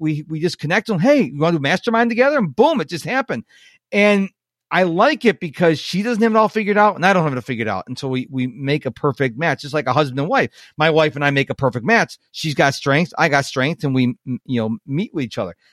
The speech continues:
So I just encourage the listener to evaluate who's in your inner circle,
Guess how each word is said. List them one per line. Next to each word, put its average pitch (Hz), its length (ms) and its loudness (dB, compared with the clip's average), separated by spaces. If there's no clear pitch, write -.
So 196 120 2
I 196 160 4
just 254 220 0
encourage 214 760 2
the 165 80 -2
listener 147 640 0
to 160 100 -2
evaluate 147 800 0
who's 165 200 -10
in 175 100 -2
your 160 100 -6
inner 151 120 -4
circle, 123 480 -10